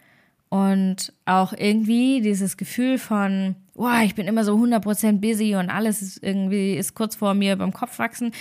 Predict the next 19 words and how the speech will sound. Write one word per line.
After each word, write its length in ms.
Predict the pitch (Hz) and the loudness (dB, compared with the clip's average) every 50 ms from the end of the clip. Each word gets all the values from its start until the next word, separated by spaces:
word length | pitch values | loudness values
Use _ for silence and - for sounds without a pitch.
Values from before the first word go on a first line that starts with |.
| - - - - - - _ | -16 -18 -20 -20 -20 -14 _
ist 160 | 202 - - _ - | -8 -8 -8 _ 0
auch 340 | 220 233 262 285 294 285 - - | 2 2 2 2 0 -4 -4 -4
irgendwie 320 | 220 240 233 233 226 220 | -2 -2 0 2 2 2
sozial 400 | 202 196 190 - - 202 185 180 | 2 0 -2 -2 -2 0 0 0
anerkannt. 800 | - - 202 214 240 240 240 - - 254 254 262 277 320 311 - - - _ _ _ _ _ _ _ _ - - - | 0 0 0 2 2 0 -2 -4 -2 -2 -2 -2 -2 -6 -10 -14 -20 -20 _ _ _ _ _ _ _ _ -20 -16 -2
Aber 240 | - 214 214 208 202 | 0 2 2 2 2
sich 240 | 180 208 208 202 - | 2 2 0 0 2
energiegeladen 800 | 202 196 196 190 185 233 269 277 311 302 285 277 277 277 277 262 | 2 2 4 4 4 2 2 4 4 4 4 4 4 2 0 -2
fühlen 460 | - - 269 269 277 285 294 285 254 | -2 0 0 2 2 2 2 0 0
und 160 | - 214 208 | 0 0 0
irgendwie 340 | - - 202 208 190 208 196 | 2 2 2 2 2 0 -2
kreativ 540 | - - 208 190 175 175 - 202 196 - - | -2 -2 0 0 0 0 0 -2 -2 -2 -4
ausdrücken 840 | - - 202 226 233 - - - 262 269 262 - 269 269 277 269 - | -4 -2 -2 -2 -2 -4 -6 -6 -6 -6 -4 -4 -4 -2 -2 -4 -4
und 500 | - - 202 202 202 202 202 190 - - | -4 -2 0 2 2 2 0 -2 -2 -4
entspannt 420 | 202 190 - - - 202 220 220 | -4 -4 -4 0 0 2 2 2
in 120 | 208 190 185 | 2 2 2
der 100 | 180 196 | 2 2
Hängematte 400 | 196 208 226 233 233 233 - 233 | 4 2 2 2 0 0 0 0
liegen, 280 | 233 240 226 233 226 | 0 0 0 0 -2